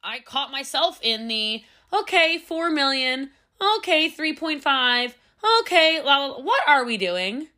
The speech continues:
I mean, here's the problem with what we're doing. The problem with what we're doing is that nobody's doing it like we're doing it. So it has to come from inside of me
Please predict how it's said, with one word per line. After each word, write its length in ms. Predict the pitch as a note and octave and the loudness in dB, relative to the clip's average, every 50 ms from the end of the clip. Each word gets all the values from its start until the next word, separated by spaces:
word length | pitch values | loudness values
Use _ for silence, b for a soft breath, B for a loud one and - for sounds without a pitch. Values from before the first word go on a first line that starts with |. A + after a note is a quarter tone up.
| _ _ _ _ _ _ _ _ _ _ _ _ _ _ _ _ | _ _ _ _ _ _ _ _ _ _ _ _ _ _ _ _
I 60 | - G#4 | 2 2
mean, 460 | A#4+ B4+ C5 B4+ C#5 C5 B4+ B4 - _ _ _ B B B B B B B B B B B B B B | 2 2 0 -2 -4 -4 -6 -8 -12 _ _ _ B B B B B B B B B B B B B B
here's 320 | - G4 A4+ B4+ C#5+ - | 2 4 4 4 4 2
the 160 | A#4 G4+ D4+ - | -2 -4 -4 0
problem 480 | - E4+ F#4 G4+ G#4 G4 - E4+ C#4 | 2 4 6 6 6 4 0 -2 -4
with 160 | C4+ C4 G#3 | -4 -4 -4
what 140 | B3+ A#3+ - | -4 -6 -4
we're 100 | A#3 A3+ | -4 -4
doing. 460 | A3 G#3 G#3 G3 F#3 F#3+ G3 - B3 B B B B B | -4 -4 -4 -6 -6 -8 -10 -12 -16 B B B B B
The 80 | - - | -8 -8
problem 340 | - - F#4+ F#4+ G#4+ A#4 A#4 A#4 | 0 4 4 6 6 4 2 -2
with 120 | A4 D#4+ | -6 -6
what 140 | D#4+ D#4 C#4+ | -4 -4 -2
we're 140 | C4+ C4+ B3+ | -2 -2 -4
doing 540 | G#3 - D#4 E4 C#4+ A#3+ G#3+ G#3 G#3+ A3+ - | -4 -6 -6 -4 -4 -4 -4 -4 -6 -8 -6
is 220 | - A#3+ A#3 G3 - | -6 -6 -6 -4 -2
that 320 | A3 G#3 G3+ G3+ G3+ G3 - - _ _ _ | -2 0 2 2 0 -2 -4 -10 _ _ _
nobody's 560 | - G#3 A#3 D4+ E4+ G4 G4 G4+ G4 F#4 D4+ G#3 | -10 -2 2 2 2 2 2 2 2 2 2 -2
doing 300 | - D#4 F4+ G4+ G4 F4 | -4 -2 -2 0 0 0
it 80 | B3+ | 0
like 180 | A3 G#3+ G#3 - | 0 -2 -2 -4
we're 120 | G3 F#3+ | -6 -8
doing 260 | F3 F3+ E3+ E3 D#3+ | -8 -8 -10 -10 -10
it. 160 | E3 E3 - _ _ _ _ _ _ _ _ _ _ _ _ _ _ _ _ _ _ _ _ _ _ _ _ - | -12 -14 -18 _ _ _ _ _ _ _ _ _ _ _ _ _ _ _ _ _ _ _ _ _ _ _ _ 0
So 380 | - E4+ D#4+ D#4 D4+ - - _ _ _ _ _ - | 4 4 4 4 4 0 -8 _ _ _ _ _ 2
it 160 | D#4+ F4+ E4+ | 2 2 2
has 300 | - - E4 F4+ F4+ - | 2 2 2 2 0 -2
to 120 | - G4 | -6 -8
come 240 | F#4+ - F4+ D#4+ D4+ | -4 -2 -2 -4 -2
from 240 | D#4 D#4+ C#4 B3+ - - | -2 -2 -2 -2 -2 -4
inside 480 | C4+ D4+ D#4 D4+ - - C4+ C#4 C4+ | -2 -2 -2 -2 0 2 2 2 2
of 120 | B3 G#3+ F#3+ | -2 -6 -6
me 520 | G#3+ C4 D#4+ E4+ C4+ G#3+ F#3+ F3+ F3 _ | -6 -2 -2 -2 -2 -2 -6 -10 -14 _